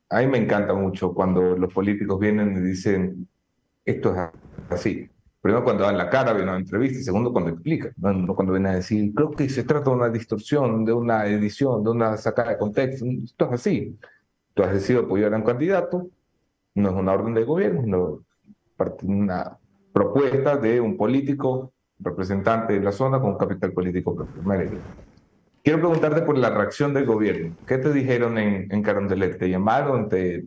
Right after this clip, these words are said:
te, te alaron las orejas?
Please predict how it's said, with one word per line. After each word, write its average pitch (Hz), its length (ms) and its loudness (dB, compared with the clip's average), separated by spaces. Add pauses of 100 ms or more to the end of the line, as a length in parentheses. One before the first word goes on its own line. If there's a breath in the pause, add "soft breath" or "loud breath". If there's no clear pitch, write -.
te, 85 560 -2 (380)
te 92 120 2
alaron 113 400 2
las 98 120 0
orejas? 117 640 -2